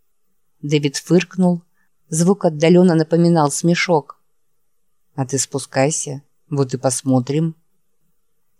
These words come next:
Он снизился на несколько дюймов.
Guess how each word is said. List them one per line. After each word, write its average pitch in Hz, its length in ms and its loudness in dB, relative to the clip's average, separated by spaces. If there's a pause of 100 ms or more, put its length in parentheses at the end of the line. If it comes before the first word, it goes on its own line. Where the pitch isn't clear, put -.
(180)
Он 180 160 2
снизился 190 580 2
на 180 100 4
несколько 180 540 0
дюймов. 165 640 0